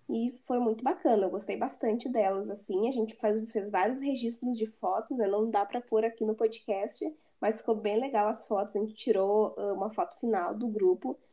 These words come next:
Ficou bem interessante. Eu adorei elas. Ah, a diretora também, bem solícita com nós.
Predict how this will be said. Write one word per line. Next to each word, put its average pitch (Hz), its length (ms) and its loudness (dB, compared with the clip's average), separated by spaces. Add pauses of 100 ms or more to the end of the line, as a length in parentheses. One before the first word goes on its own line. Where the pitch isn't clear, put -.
(260)
Ficou 226 520 4
bem 208 200 0
interessante. 277 600 -4
Eu 196 80 -4
adorei 208 540 2
elas. 208 520 -2 (460)
Ah, 202 460 0 (400)
a 151 100 -2
diretora 214 560 0
também, 220 360 0
bem 214 220 -2
solícita 233 600 -2
com 247 140 -4
nós. 208 480 0